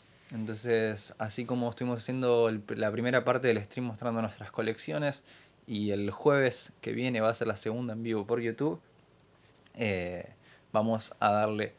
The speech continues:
para adelante con esta sección a ver si, si cala este tipo de contenido en Lucuma. Lo que les traigo hoy es un lugar, una tienda de antigüedades a la que fui el miércoles pasado en Bernal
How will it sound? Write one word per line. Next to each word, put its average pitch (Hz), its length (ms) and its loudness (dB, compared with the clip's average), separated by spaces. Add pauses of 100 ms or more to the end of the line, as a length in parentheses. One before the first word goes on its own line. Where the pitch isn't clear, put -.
(400)
para 101 200 0
adelante 107 340 0
con 107 80 -2
esta 113 160 -4
sección 120 320 -4
a 127 80 6
ver 110 140 4
si, 104 500 -4
si - 220 -6
cala 107 440 6
este 101 220 -8
tipo 101 300 -4
de 95 80 -2
contenido 98 600 -8 (520)
en 107 220 -4
Lucuma. 101 540 -6 (460)
Lo 113 220 -2
que 120 80 0
les 117 160 -4
traigo 165 320 2
hoy 160 340 2
es 113 380 -2 (120)
un 127 220 -2
lugar, 127 480 2 (300)
una 107 480 -2
tienda 117 320 0
de 107 60 0
antigüedades 117 720 -2 (420)
a 117 100 -4
la 113 120 4
que 113 100 0
fui 110 420 -2
el 107 520 -4
miércoles 131 360 -2
pasado 135 440 0
en 120 120 -2
Bernal 139 440 0